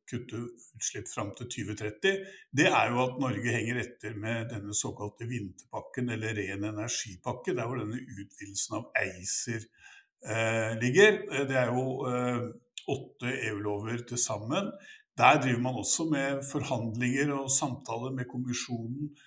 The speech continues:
eh, om hvordan man skal håndtere dette, og kommisjonen bl-, er ganske, eh, utålmodig, eh, og engstelig for at, eh, E U S-landene skal henge etter, fordi at dette grønne skiftet regulerer jo det indre markedet.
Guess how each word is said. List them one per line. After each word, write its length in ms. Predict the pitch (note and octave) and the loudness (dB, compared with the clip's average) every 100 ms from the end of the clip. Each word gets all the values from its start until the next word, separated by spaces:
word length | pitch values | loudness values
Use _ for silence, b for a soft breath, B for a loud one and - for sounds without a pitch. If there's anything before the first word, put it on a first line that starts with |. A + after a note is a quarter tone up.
| B B _ | B B _
eh, 640 | C3 B2+ C3 C3 C3 C3+ C3 | 2 8 10 10 10 8 4
om 320 | A#2+ A#2+ B2+ A#2+ | 2 2 0 0
hvordan 320 | A#2 A#2 B2+ | 0 0 0
man 160 | B2 A#2+ | 0 -2
skal 240 | - A#2+ | -2 -4
håndtere 640 | B2+ B2 B2 - F#2+ G#2 B2+ | -2 -4 -4 -6 -6 -4 -4
dette, 240 | B2 - G3+ | -6 0 2
og 320 | G3 - D#3+ | 2 0 0
kommisjonen 880 | D3+ D#3+ - B2+ G#2 A#2+ D#3+ D#3+ - | 0 0 -2 -2 -4 -2 -4 -4 -6
bl-, 160 | C#3+ - | -8 -4
er 320 | A#2 G2+ C#3+ D3 | 0 2 2 2
ganske, 720 | A#2 G#2 - - - B2 C3 B B B B _ - | -2 0 0 0 -2 -4 -4 B B B B _ -8
eh, 560 | A2+ A#2+ A#2+ A#2+ A#2 A#2+ | -2 0 2 2 0 -2
utålmodig, 1120 | - E3 C3 - G#2 A2+ B2 C#3 G3 G#3+ F#3+ C#3+ | 0 2 0 -2 -2 0 2 6 6 6 2 2
eh, 240 | C#3+ D3 D3 | 2 2 2
og 160 | D3 - - D3+ | 0 -2 -4 -2
engstelig 560 | C3 G2+ - - - | -2 0 -2 -2 -4
for 160 | - F#3 D#3 | 2 4 4
at, 240 | D3+ - - | 0 -8 -4
eh, 320 | C#3 C#3 C#3 - | -2 0 -4 -6
E 80 | C3 | -6
U 80 | A2 | -2
S-landene 560 | - - G#2+ A2 C3+ | -2 0 -2 -4 -4
skal 320 | C#3 - A#2 | -4 -4 -6
henge 240 | C3+ B2 B2+ - | -4 -4 -4 -6
etter, 560 | - - _ - F#3 | -8 -12 _ 2 4
fordi 320 | D#3+ C3 A#2+ | 2 0 0
at 160 | B2+ B2+ - B B | -2 -6 -14 B B
dette 240 | C#3+ C3 B2+ | -6 -2 -2
grønne 240 | A#2 G2 | -2 -2
skiftet 400 | A#2+ B2 - G#2 | -2 -2 -4 -6
regulerer 480 | A2 A#2 G2+ F#2+ G2 | -4 -4 -4 -6 -6
jo 80 | G#2 | -6
det 140 | A#2+ | -8
indre 240 | G2+ F#2+ G2+ | -8 -10 -10
markedet. 560 | G2 - G#2+ C3+ G3+ | -12 -14 -8 -4 -4